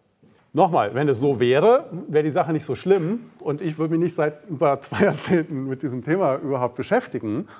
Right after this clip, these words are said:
Und ich mir denken, ja gut, dann machen wir das halt, ne? Das Problem ist aber, dass man,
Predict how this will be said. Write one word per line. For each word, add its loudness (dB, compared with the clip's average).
Und -6
ich -4
mir -2
denken, 0
ja 4
gut, 0
dann -4
machen 0
wir -4
das -6
halt, -12
ne? -10
Das 2
Problem 4
ist -4
aber, 0
dass 0
man, 0